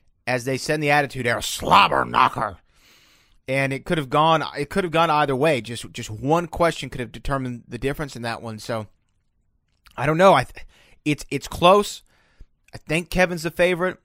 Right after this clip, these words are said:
If I had to bet money, I'd bet on Kevin. But just because you're the favorite doesn't mean you're gonna go out there and retain. So, um, I don't know. I mean, you, you, I,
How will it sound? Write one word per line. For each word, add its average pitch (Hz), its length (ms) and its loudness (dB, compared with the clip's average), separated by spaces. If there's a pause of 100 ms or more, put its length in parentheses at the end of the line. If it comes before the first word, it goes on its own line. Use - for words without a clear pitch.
(500)
If - 100 -8
I 135 100 2
had 135 60 4
to 120 80 0
bet 143 240 2
money, 160 280 0
I'd 147 160 0
bet 156 260 0 (400)
on 143 160 -2
Kevin. 165 480 0 (960)
But 135 120 -8
just 170 220 -2
because 180 520 2
you're 151 180 -2
the 156 80 0
favorite 170 480 2
doesn't 156 240 2
mean 156 100 0
you're 156 100 -2
gonna 147 140 0
go 147 120 4
out 143 200 4
there 135 320 2 (440)
and 123 120 -2
retain. 120 540 -2 (460)
So, 127 340 0
um, 117 300 2 (340)
I 139 100 -2
don't 160 120 0
know. 135 160 2
I 127 40 -4
mean, 123 200 -6
you, 127 160 -6
you, 135 380 -8
I, 143 120 -8